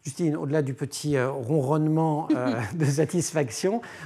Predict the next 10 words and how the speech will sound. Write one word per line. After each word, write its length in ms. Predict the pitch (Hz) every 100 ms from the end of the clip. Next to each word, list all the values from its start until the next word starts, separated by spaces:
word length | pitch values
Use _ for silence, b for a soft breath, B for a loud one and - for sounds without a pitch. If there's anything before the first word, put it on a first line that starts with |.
| -
on 220 | 175 156
est 120 | 160
en 160 | 151 147
plein 340 | - 175 202
dans 140 | 190 151
des 100 | 147
pédagogies 480 | 156 139 139 160
qui 60 | 165
permettent 320 | 147 147 143
de, 400 | 131 123 117 113